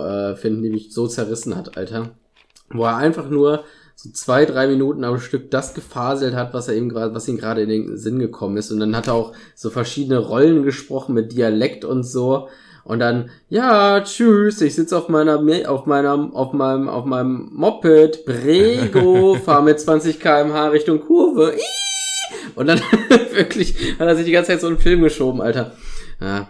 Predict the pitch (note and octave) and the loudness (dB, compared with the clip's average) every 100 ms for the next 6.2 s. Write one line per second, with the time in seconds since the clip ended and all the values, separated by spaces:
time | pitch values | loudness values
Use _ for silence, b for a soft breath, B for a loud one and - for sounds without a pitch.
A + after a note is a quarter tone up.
0 | _ - A2 A2 B2 B2+ C3+ C3+ C#3+ C3+ | _ -14 -8 -2 0 0 -4 -6 -10 -6
1 | C3+ B2+ C#3 B2 C3 B2+ A#2 - - A2 | -4 -4 -2 -2 0 0 -2 -6 -8 -4
2 | G#2+ G#2+ A#2+ A#2 - - C#3+ C#3 D3 C#3 | -4 -2 -2 -2 -6 -4 -4 -2 -2 0
3 | C3+ C3 C3 C#3 C3+ B B B _ G#2 | -4 -6 -4 -4 -4 B B B _ -6
4 | A2 A2 A2 A2 G#2+ B2+ A#2+ C3 A#2+ B2 | 0 0 2 0 0 -2 0 0 0 0
5 | B2+ A2+ A#2 G#2+ A2 B2 F#2+ F#2+ F2+ A#2 | -2 -4 -8 -2 -2 -2 -4 -6 -2 -2
6 | C3 | -2